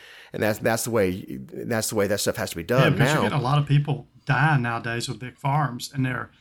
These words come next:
Speaker 2: land rich but cash poor, and then the family inherits a bunch of land, and they've gotta pay the big tax bills, and they have
Speaker 1: Millions.
Speaker 2: very little cash. Yep, so they have to sell it off.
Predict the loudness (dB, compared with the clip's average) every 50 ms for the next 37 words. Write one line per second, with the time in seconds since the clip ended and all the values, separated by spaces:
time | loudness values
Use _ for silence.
0 | _ _ _ _ _ _ 0 4 6 8 8 6 6 4 4 4 4 4 2 -4
1 | -6 -6 -6 -6 -8 -4 -2 0 0 0 -2 -6 -8 -10 -10 -6 -2 -2 0 0
2 | 0 -2 -2 0 2 2 2 2 0 0 0 0 2 4 4 2 2 0 -2 -2
3 | -4 -4 -4 -4 -6 -8 -6 -8 -8 -8 -10 -8 -6 -2 0 0 0 0 -2 -8
4 | -10 -6 -6 -6 -6 -6 -6 -6 -6 -6 -6 -8 -10 -14 -18 -20 _ _ _ _
5 | -10 -6 -6 -6 -4 -4 -2 -2 0 -2 -2 -8 -10 -14 -16 -16 -18 -10 -10 -10
6 | -8 -4 0 2 6 8 8 8 6 6 4 4 2 2 0 -4 -4 -4 -2 -2
7 | -2 -2 -2 -6 -10 -12 -12 -16 -20 _ _ _ -6 -4 -2 0 2 2 4 4
8 | 2 0 -2 -2 -4 -4 -4 -4 -6 -8 -12 -14 -16 -16